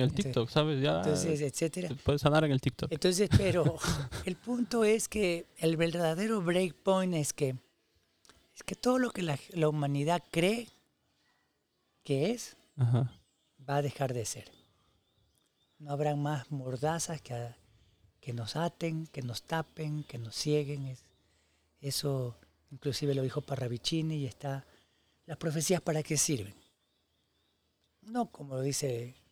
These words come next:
Speaker 2: el idiota del Papa, que representa a nadie.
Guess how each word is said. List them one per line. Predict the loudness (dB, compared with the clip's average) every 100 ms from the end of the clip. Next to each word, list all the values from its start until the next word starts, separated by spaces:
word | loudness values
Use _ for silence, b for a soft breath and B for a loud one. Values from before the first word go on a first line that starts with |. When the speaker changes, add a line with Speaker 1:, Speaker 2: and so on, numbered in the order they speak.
| _ _ _ _ _ _ _ _ _ _ _ _ _
Speaker 2:
el | -6 -2
idiota | 2 2 2
del | 0 2
Papa, | 0 0 -2 -6
que | -4
representa | -4 -4 -4 -2 -2 -2 -4
a |
nadie. | -2 0 -2 -6 -12